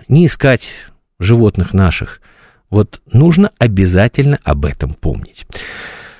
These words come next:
Как всегда, очень быстро пролетает час, и, как всегда, в конце нашей программы я хочу пожелать вам: берегите себя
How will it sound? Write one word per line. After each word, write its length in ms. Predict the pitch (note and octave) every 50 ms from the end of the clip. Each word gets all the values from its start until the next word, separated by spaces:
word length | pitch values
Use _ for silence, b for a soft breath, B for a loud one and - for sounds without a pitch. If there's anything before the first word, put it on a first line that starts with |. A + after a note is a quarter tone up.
| B B B B B B _ _ _
Как 180 | - - G3+ -
всегда, 440 | - - G3+ F#3 F3 F3+ E3 - - _
очень 380 | E3 F3+ - - D3 C3+ C3+
быстро 300 | C#3 C#3 - - - G#2
пролетает 600 | - - A2+ A#2 B2+ B2 - C3 A#2 G#2+ G2+ -
час, 380 | - - F#3 F#3+ F3 - - - B B B B B B B B B B B B B B B B _ _ _
и, 340 | - C3 C#3 C3+ B2+ A#2+ - -
как 180 | - F#3+ G3 -
всегда, 460 | - - A#2 G#2 F#2 F#2 D#2+ C2 - - - _ _ _ _
в 100 | _ -
конце 520 | - F#2 F#2+ F#2+ - - E2 D#2+ D#2+ D#2 - - _ _ _ _ _ _ _ _ _ _ _ - - _ _ _ _ _ -
нашей 280 | E2 D#2+ - - -
программы 460 | - - C2 D2+ F#2+ C#3+ F#3 F#3 -
я 120 | - A2+ A2+
хочу 320 | - - C2+ - - -
пожелать 560 | - - E2+ E2 E2 E2 E2+ F2 - - -
вам: 220 | D#2 F2+ F2+ E2+ - _ _ _
берегите 720 | - G#2+ G#2+ D3+ E3+ E3+ E3 D#3 D#3+ F3 D3+ - - C#3+ - -
себя 560 | - - - - G2 E2+ F2+ A#2+ C#3 D3+ D#3